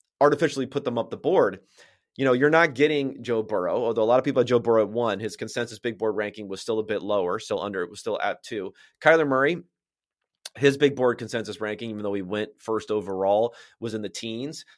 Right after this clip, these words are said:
Justin Herbert, who went, uh, sixth overall, his consensus big board ranking was nineteenth. Deshaun Watson, who went tenth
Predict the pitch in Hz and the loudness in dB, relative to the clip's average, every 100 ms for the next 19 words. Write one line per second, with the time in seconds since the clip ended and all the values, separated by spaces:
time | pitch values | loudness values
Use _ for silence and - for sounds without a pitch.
0 | - 131 131 113 117 120 147 180 - _ | -2 -2 0 -4 0 2 4 2 -4 _
1 | 120 113 110 107 - - _ _ _ _ | -10 -6 -4 -6 -6 -16 _ _ _ _
2 | _ _ _ - 104 98 95 90 80 73 | _ _ _ -4 0 2 2 2 0 -4
3 | - - 139 139 - - 127 117 117 113 | -6 -2 -2 -4 -14 -2 -2 2 4 8
4 | 117 127 147 - 131 127 123 113 - - | 8 8 6 2 0 2 0 -2 -10 -14
5 | 123 120 110 101 117 101 110 95 101 104 | -10 -10 -10 -10 -10 -4 -4 -4 -6 -8
6 | 107 104 95 90 92 87 87 98 101 - | -10 -10 -10 -6 -4 -4 -8 -8 -8 -12
7 | - 139 190 _ _ _ _ _ _ _ | -12 -12 -12 _ _ _ _ _ _ _
8 | 113 156 139 123 110 127 135 180 175 123 | -4 2 2 2 2 0 0 -4 -4 -4
9 | 113 113 - - 131 170 | -6 -8 -10 -6 -6 -6